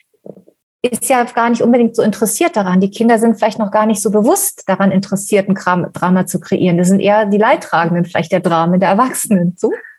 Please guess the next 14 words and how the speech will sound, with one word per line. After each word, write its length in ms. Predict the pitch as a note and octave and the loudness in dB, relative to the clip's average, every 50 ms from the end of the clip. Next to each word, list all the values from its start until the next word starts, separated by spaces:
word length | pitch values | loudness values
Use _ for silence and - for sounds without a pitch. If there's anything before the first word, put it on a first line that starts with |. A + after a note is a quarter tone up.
| _ - - - _ | _ -20 -20 -8 _
dann 160 | - G#3 A3 | -2 -2 0
könnte 220 | G#3 A#3 G#3 G3 G3 | 0 0 0 0 2
man's 260 | G3+ G#3 G3 G3+ - | 2 2 0 0 0
so 160 | - A3 G3 | 0 0 0
sagen. 360 | F#3+ G3 F3+ E3+ E3+ F3 G3 - - - - - - - - - - _ _ _ | 2 0 0 0 0 -2 -4 -6 -10 -14 -14 -14 -12 -14 -16 -18 -20 _ _ _
Aber 400 | G3 G#3 G#3+ G#3+ G#3+ G#3+ - - - - - | -2 0 2 2 2 2 0 -4 -8 -12 -6
ich 180 | - C4 - - | -4 -4 -2 0
mache 180 | C#4 C#4 C#4 - | 0 -2 0 0
da 200 | C#4+ C4 A3+ G#3+ | 0 0 0 0
keinen 260 | - - C4 A#3 A3 | -2 -2 -2 0 2
Unterschied 540 | A3+ A3 G3+ A3 G3 G3+ - F#3 F3+ F3+ F#3 | 2 2 2 2 0 0 -2 -4 -2 0 0
mehr. 180 | F#3 F#3+ - | 0 0 2
Und 80 | G3 G3 | 2 2
natürlich, 600 | A3 G#3+ G3+ - A#3 A#3+ B3+ D4 C#4+ - - | 2 2 0 0 0 2 2 2 0 -2 -6